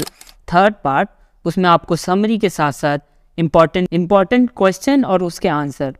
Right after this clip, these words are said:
महत्वपूर्ण प्रश्न उत्तर भी मिलेंगे। उसके बाद अंतर, प्रॉब्लम, समस्याएं और उसके वाद, प्रमुख वादे, प्रमुख, प्रमुख वाद भी आपको मिलेगा।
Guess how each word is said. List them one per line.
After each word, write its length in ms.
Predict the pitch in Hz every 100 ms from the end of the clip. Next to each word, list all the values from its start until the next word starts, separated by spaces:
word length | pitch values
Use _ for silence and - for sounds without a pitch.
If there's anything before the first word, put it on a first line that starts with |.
| _ _ _ _ _ _ _ -
महत्वपूर्ण 500 | 175 185 - 254 269
प्रश्न 360 | 196 202 -
उत्तर 320 | 208 175 208 190
भी 140 | 196
मिलेंगे। 520 | 190 180 175 175 202 185
उसके 220 | 170 185
बाद 240 | 170 165
अंतर, 540 | 180 175 185 190 185 170
प्रॉब्लम, 600 | - 165 160 175 185 185
समस्याएं 840 | - - 160 160 - 165 165 196 - _ 175
और 140 | 190
उसके 240 | 202 -
वाद, 400 | 240 160 147 139 - _ _ -
प्रमुख 360 | 165 190 208
वादे, 300 | 170 147 151 156 147 156 _ _ _ _
प्रमुख, 460 | 175 196 208 269 - _ _ _ -
प्रमुख 380 | 180 196 240 -
वाद 360 | 151 143 131 - _ _ _ _ _ _ _ _ _ _ 170
भी 140 | 185
आपको 280 | 151 - 143
मिलेगा। 420 | 131 127 131 135